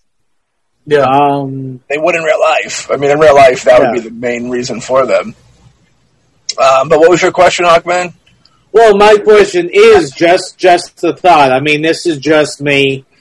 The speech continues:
Speaker 2: shooting out there. I mean, uh, without any actual, you know, anything backing up, but, uh, just the idea of that with everyone working with genetic engineering,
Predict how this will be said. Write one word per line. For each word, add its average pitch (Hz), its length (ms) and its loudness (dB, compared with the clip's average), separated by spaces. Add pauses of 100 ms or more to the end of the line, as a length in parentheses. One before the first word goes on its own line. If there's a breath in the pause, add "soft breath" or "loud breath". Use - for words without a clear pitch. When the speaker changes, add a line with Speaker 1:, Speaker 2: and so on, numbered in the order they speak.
(200)
Speaker 2:
shooting 165 440 0
out 147 280 0
there. 139 340 4
I 135 160 4
mean, 139 340 -4
uh, 135 160 2
without 147 500 2
any 143 420 0
actual, 135 720 -2 (480)
you 135 100 -4
know, 135 160 2
anything 143 440 0
backing 139 420 0
up, 143 300 0
but, 135 140 0
uh, 135 120 2
just 135 340 -4
the 139 180 0
idea 139 540 2
of 120 100 -2
that 131 360 0
with 127 360 -2 (360)
everyone 151 480 0
working 143 400 0
with 135 200 0
genetic 139 500 0
engineering, 135 880 -2